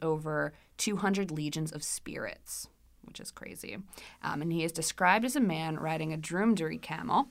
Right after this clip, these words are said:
um, and he's preceded by men playing loud music, particularly trumpets,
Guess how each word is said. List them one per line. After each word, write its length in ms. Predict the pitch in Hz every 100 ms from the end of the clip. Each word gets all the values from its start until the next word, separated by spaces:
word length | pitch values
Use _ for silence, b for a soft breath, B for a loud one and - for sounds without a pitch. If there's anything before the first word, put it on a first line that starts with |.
| - b b b b -
um, 320 | 170 156 151
and 140 | 147 165
he's 180 | 160 156
preceded 560 | 190 - - 330 277
by 140 | 180 165
men 240 | 156 156
playing 340 | 156 151 151
loud 300 | 151 175 240 196
music, 460 | 160 151 151 196
particularly 560 | - 160 151 202 247 330
trumpets, 580 | - 156 151 151 196